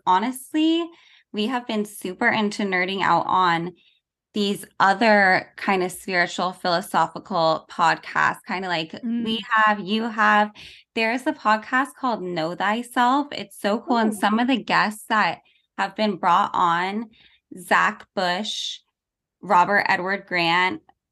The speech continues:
Speaker 1: Shervin Jafariah. I don't, I'm, I don't fully know if that's how you pronounce his last name, but these individuals are people who I feel like they're kind of on, like, the spiritual podcast circuit, and we're totally manifesting. Like, everyone visualize and manifest for us, us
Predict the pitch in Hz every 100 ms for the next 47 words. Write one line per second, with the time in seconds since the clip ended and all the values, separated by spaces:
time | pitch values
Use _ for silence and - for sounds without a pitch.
0 | - - - 208 190 170 185 180 185 196
1 | 175 - 180 180 - 180 170 165 175 185
2 | 190 - 190 190 - 185 170 - 185 175
3 | 214 175 165 170 175 196 180 170 208 165
4 | 156 - - 180 185 - 165 370 214 190
5 | - 175 196 208 254 269 - 220 214 214
6 | 185 160 208 208 233 233 - 180 180 175
7 | - _ _ _ - 208 226 240 220 190
8 | 165 - - - 247 320 381 359 - 240
9 | 214 - 185 185 220 214 208 - 185 180
10 | 208 208 180 175 220 185 208 - 170 -
11 | - 202 240 254 - 190 185 180 170 175
12 | 175 170 165 160 - 196 202 208 185 185
13 | 185 170 175 180 165 175 165 165 - 160
14 | 170 180